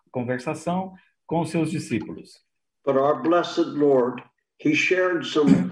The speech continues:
Speaker 2: <coughs> wonderful truths with his disciples.
Speaker 1: E o Senhor, nosso bendito Senhor, compartilhou mara-, é,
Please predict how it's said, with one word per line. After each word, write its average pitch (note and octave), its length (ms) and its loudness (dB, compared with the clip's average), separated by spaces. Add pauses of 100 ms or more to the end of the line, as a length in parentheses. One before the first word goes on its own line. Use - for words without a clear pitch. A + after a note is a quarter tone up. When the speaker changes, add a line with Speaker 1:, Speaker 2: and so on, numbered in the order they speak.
Speaker 2:
<coughs> - 40 -14
wonderful F3+ 600 0
truths - 680 -2 (420)
with A#2+ 200 0
his B2+ 200 0
disciples. - 800 -6 (200)
Speaker 1:
E B2+ 80 0
o D3+ 60 -2
Senhor, E3 600 -2
nosso A2+ 280 -4
bendito B2+ 360 -2
Senhor, C3+ 300 -2
compartilhou C#3+ 760 -2
mara-, B2+ 280 0 (520)
é, G#2+ 260 -6